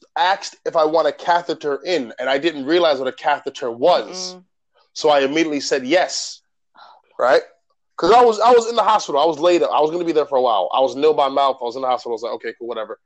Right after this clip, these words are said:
Speaker 1: Catheter, put it in there. Okay, cool. So these two nurses come up to me, fine-ass white girls came up to me, blonde hair, blue eyes, fine. And they said, "Mister Palmer,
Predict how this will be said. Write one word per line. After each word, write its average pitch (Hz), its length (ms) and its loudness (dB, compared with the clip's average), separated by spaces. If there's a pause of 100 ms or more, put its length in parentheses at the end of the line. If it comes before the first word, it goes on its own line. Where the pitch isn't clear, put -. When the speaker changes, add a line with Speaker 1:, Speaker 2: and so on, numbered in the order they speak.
(300)
Speaker 1:
Catheter, 139 500 0
put 131 160 -6
it 123 40 -2
in 117 80 -4
there. 117 100 -6
Okay, 117 160 -12
cool. 113 280 -6 (280)
So - 440 0 (920)
these 185 180 -4
two 269 240 -2
nurses 240 760 -2
come 214 180 -4
up 220 140 -4
to - 80 -14
me, 113 160 -14 (440)
fine-ass 202 720 2
white 160 320 0
girls 120 260 -4
came 139 200 -6
up 131 80 -6
to 127 100 -12
me, 110 80 -10
blonde 175 420 0
hair, 170 200 4
blue 165 220 -2
eyes, 165 240 0
fine. 147 400 -2 (680)
And 202 420 2 (460)
they 226 180 2
said, 175 200 -4
"Mister 143 200 -8
Palmer, 151 440 0